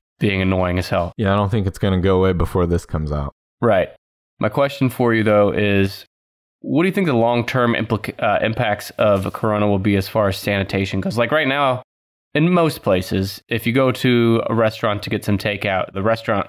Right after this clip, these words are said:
Speaker 1: employees are gonna be wearing masks and gloves.
Speaker 2: Mm-hmm.
Speaker 1: I, I would be in favor of that just being a practice going forward, even after corona. Like, just wear a mask and gloves.
Speaker 2: Well, I know you gotta have the hairnet. And the gloves, I understand, too.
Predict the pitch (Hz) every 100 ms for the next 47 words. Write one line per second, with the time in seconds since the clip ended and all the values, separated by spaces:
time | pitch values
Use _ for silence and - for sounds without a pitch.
0 | - 104 120 107 101 101 - 107 101 101
1 | 98 95 98 92 - - - - 95 92
2 | 98 - 113 87 92 95 - _ _ _
3 | - 233 - 160 277 277 143 123 113 135
4 | 123 - 101 113 151 156 117 117 107 98
5 | 120 120 - 107 - - _ - 120 107
6 | - 131 135 92 - 131 135 107 135 101
7 | - 101 92 87 - 110 98 107 104 101
8 | 113 135 117 - 101 104 104 - 95 107
9 | 117 - - - _ _ - 107 107 117
10 | 127 107 101 87 87 85 85 76 78 73
11 | 71 - _ _ - 98 95 92 92 92
12 | 92 92 90 - - 98 113 117 120 104
13 | 104 98 87 - 87 78 76 76 62